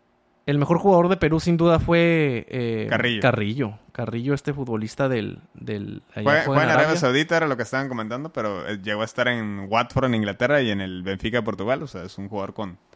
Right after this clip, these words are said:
Speaker 2: con un recorrido
Speaker 1: Y
Speaker 2: importante.
Speaker 1: Tapia, Tapia también jugó bien, el del Celta. Pero mi punto es ese, o sea, una selección de Perú seria, eh, que, fuerte,
Speaker 2: A-, andaban
Speaker 1: atíncula.
Speaker 2: llorando porque Brasil no nos aceptó el partido. O sea, si Perú nos puso en predicamentos como hoy,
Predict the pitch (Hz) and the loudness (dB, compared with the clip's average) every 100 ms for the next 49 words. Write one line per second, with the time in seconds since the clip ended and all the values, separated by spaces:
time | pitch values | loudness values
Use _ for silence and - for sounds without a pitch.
0 | _ _ _ 104 104 113 - 107 113 117 | _ _ _ -8 -4 -4 -2 -2 0 0
1 | 123 127 139 139 131 107 110 - 151 - | 2 2 4 2 2 0 0 0 2 2
2 | 170 139 139 165 156 147 147 139 123 110 | 2 0 0 2 4 4 2 0 -2 -4
3 | 139 135 135 - 147 131 _ _ - 170 | -4 -2 0 2 2 0 _ _ -6 0
4 | 202 208 254 247 - 165 160 214 254 170 | 0 2 2 2 2 0 2 2 0 2
5 | 170 220 151 165 - 147 190 294 392 - | 2 4 2 2 2 4 6 4 0 -10
6 | _ _ - 143 135 127 123 143 151 - | _ _ -6 -4 -4 -12 0 4 4 4
7 | 247 226 143 220 170 170 185 220 220 160 | 2 2 4 4 4 4 4 2 0 2
8 | 147 135 123 - 165 175 175 156 139 110 | 4 4 4 2 0 0 0 0 -2 0
9 | 139 135 120 110 113 - - - 143 131 | -2 -2 -2 -4 -6 -8 -6 -2 0 2
10 | 143 214 247 - 196 202 214 202 131 123 | 2 2 -2 -4 -4 -2 -2 0 0 0
11 | 117 120 131 127 104 - 110 107 135 220 | -2 0 -2 -4 -10 -6 -6 -2 0 -2